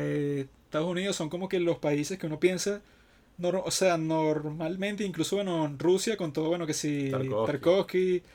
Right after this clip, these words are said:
Speaker 1: Eisenstein y tal, o sea, que son tipos que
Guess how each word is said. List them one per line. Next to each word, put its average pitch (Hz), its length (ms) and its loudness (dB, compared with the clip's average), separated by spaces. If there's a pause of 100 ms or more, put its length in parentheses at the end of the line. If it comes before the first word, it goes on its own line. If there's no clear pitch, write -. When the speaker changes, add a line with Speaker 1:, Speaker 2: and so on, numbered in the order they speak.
(160)
Speaker 1:
Eisenstein 165 480 0
y 139 40 -4
tal, 170 200 2
o - 20 -2
sea, 156 160 0
que 143 80 -4
son 147 180 -8
tipos 160 300 -2
que 139 540 0